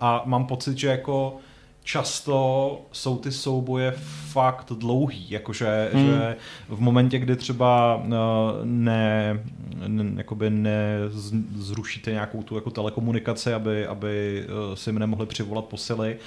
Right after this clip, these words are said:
Speaker 1: nebo i v některých třeba vedlejších misích, eh, specificky, eh, to asi divákům nic neřekne, takže to není spoiler,
Speaker 2: Hmm.
Speaker 1: eh, s,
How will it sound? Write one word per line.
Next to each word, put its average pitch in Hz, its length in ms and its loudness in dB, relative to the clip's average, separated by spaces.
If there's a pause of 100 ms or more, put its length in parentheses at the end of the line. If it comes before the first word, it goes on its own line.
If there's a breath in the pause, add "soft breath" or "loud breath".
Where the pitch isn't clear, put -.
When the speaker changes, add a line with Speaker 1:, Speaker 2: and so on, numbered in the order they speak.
(220 loud breath)
Speaker 1:
nebo 117 200 2
i 127 40 2
v 113 80 -2
některých 117 380 0
třeba 120 180 -2
vedlejších 110 420 0
misích, 113 580 0
eh, 107 40 0
specificky, 110 600 -2 (260)
eh, - 20 -4
to 101 260 -2
asi 101 320 -6
divákům 98 440 -8
nic 104 120 -6
neřekne, 104 300 -6
takže 101 120 -8
to 107 80 -8
není 104 140 -2
spoiler, 104 460 -2 (280 loud breath)
Speaker 2:
Hmm. 131 140 0
Speaker 1:
eh, 107 360 6
s, - 160 -4